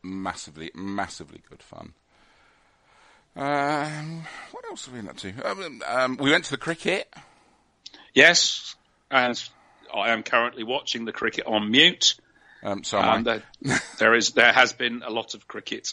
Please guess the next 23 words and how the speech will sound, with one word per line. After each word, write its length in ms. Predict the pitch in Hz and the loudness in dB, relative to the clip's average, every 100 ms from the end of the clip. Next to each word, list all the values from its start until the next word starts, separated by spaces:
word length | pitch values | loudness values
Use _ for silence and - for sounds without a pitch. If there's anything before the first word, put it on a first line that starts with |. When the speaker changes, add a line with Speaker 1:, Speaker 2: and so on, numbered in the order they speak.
| - | -6
Speaker 2:
around. 680 | 107 98 101 101 101 104 - - - | -4 0 2 2 0 0 0 0 2
Um, 200 | 127 135 | 4 4
will 140 | 143 147 | 2 2
continue 440 | 156 143 160 127 | 2 2 2 2
to 120 | - | -2
be. 280 | 101 123 151 _ - _ _ _ _ _ _ | 0 0 0 _ -20 _ _ _ _ _ _
Um, 120 | 110 127 | 0 4
Speaker 1:
Yes. 200 | 202 - | 4 4
Speaker 2:
'cause 180 | 107 - | 0 2
the 60 | 110 | 6
World 240 | 113 98 | 6 8
Cup 180 | 120 113 | 4 2
will 80 | 98 | 0
finish 300 | 110 110 - | 0 0 0
and 100 | 113 | -2
then 60 | |
it's 140 | 113 - | 0 0
Ashes 340 | 127 - 90 | 2 0 -2
time. 300 | - 95 92 - _ - | -4 -4 -6 -12 _ -6
Speaker 1:
Yes, 560 | 156 180 - - - - _ _ - | -4 -4 -6 -10 -12 -18 _ _ -2
and 160 | 113 113 | 0 2
we 80 | 107 | 2
had 220 | 110 | 0